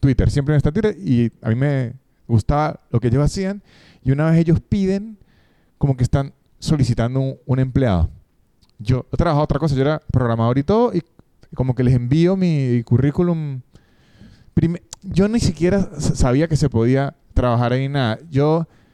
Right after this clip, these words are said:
como a ver de qué forma funcionaban esas páginas,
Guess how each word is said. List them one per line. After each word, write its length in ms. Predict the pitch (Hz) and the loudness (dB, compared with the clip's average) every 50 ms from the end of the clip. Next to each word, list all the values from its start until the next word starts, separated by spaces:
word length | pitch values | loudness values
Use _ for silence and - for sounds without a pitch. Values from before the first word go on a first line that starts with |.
| _ _ _ _ _ | _ _ _ _ _
como 220 | - 139 143 135 | -2 0 2 2
a 40 | - | 2
ver 240 | 131 156 160 175 180 | 2 2 2 0 0
de 120 | 180 185 - | -2 -4 -2
qué 120 | - 180 | -2 -4
forma 380 | - - 190 190 185 180 185 180 | -4 -2 -2 -2 -2 0 -2 -4
funcionaban 540 | - - 147 127 - 123 120 127 135 147 | -2 -4 -4 -2 -2 -2 0 0 -2 -2
esas 200 | 156 151 - 170 | -2 -2 0 -2
páginas, 440 | - - 202 202 214 226 220 220 208 | 0 0 -2 -2 -2 -2 -4 -4 -6